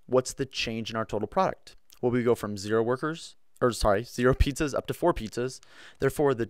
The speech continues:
additional number of pizzas is four. Well, what about when we go from one worker to two workers? What is the change in our total number of pizzas? Well, this time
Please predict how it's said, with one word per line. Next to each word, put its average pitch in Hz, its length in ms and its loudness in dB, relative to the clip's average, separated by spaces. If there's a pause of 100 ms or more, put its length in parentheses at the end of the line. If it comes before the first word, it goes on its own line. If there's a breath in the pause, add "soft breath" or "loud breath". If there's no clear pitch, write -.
additional 151 600 -2
number 131 360 0
of - 220 -4
pizzas 131 500 -2
is 101 380 -6 (220)
four. - 360 -2 (640 loud breath)
Well, 175 120 -4
what 254 100 6
about 277 180 6
when 220 120 0
we 185 80 -4
go 160 120 4
from 120 280 -4
one 135 180 -2
worker 135 260 -2
to 113 140 -14
two - 220 -6
workers? - 720 -8
What 147 160 2
is 165 100 -6
the 160 120 -6
change 127 600 -6
in 113 100 -8
our 117 100 -2
total 110 280 -2
number 107 220 -4
of 120 100 -4
pizzas? - 540 -10 (580)
Well, - 80 -8
this 208 140 2
time 107 280 0